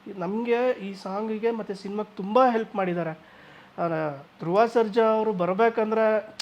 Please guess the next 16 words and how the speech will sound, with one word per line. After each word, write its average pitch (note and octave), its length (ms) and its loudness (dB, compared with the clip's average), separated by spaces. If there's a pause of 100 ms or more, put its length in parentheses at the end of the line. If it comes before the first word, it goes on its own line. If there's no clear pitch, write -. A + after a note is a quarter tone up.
(220)
ನಾವೆಲ್ಲ G3 320 4
ಕರೆದ್ರೆ A#3 360 4
ಬರೋದಿಲ್ಲ, G#3 720 4 (120)
ಬರಬೇಕಂದ್ರೆ A#3 480 2
ಚೇತನ್ A3+ 380 2
ಅಣ್ಣಯಿಂದನೇ A3 440 2
ಬಂದಿದ್ದು. F#3+ 400 -2 (720)
ಆ, F#3 100 -2
ನಮ್ಮ F#3+ 220 -2
ಸಿನಿಮಾಗೆ A#3 360 0
ತುಂಬ A3 200 2 (340)
ಸಪೋರ್ಟ್ G#3+ 300 -2
ಮಾಡಿದ್ದಾರೆ. G3 360 -2
ಥ್ಯಾಂಕ್ಸ್ A3 400 0
ಅಣ್ಣ. G3 100 -2 (500)
ಆ, F3+ 380 2